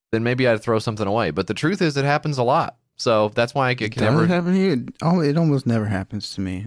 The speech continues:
Speaker 2: I throw stuff away constantly.
Speaker 1: Really? You don't, you
Speaker 2: I think
Speaker 1: never
Speaker 2: I
Speaker 1: have a
Speaker 2: threw, I
Speaker 1: time
Speaker 2: think
Speaker 1: where
Speaker 2: I
Speaker 1: you need something and it's there or not there?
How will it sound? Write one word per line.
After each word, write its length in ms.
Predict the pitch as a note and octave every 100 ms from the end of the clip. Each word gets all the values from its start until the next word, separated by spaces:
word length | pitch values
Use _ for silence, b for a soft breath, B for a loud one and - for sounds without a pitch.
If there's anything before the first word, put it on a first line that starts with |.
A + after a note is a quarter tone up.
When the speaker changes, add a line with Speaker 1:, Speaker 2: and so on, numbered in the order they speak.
| -
Speaker 2:
I 120 | A2+
throw 240 | - C3+
stuff 260 | - G#2+ G2+
away 160 | G2 F#2+
constantly. 760 | - G#2+ G#2 - - G2 B2 _
Speaker 1:
Really? 460 | C#3+ F#3 C4 D#4 - _ -
You 160 | F3
don't, 280 | A#3+ A3+ -
you 140 | D3+
Speaker 2:
I 40 | F3+
think 120 | F#3
Speaker 1:
never 60 | G#3
Speaker 2:
I 40 |
Speaker 1:
have 100 | G3
a 20 | F3+
Speaker 2:
threw, 60 |
I 20 | E3
Speaker 1:
time 180 | F3+ F#3
Speaker 2:
think 120 | F3
Speaker 1:
where 80 | D3
Speaker 2:
I 20 |
Speaker 1:
you 80 | F3+
need 200 | F3 F#3
something 360 | G3 G3+ G#3 F#3
and 80 |
it's 120 | E3+ -
there 460 | C3 C3+ C#3 D#3+ F#3
or 140 | C#3+
not 200 | C#3+ E3
there? 280 | G3 A3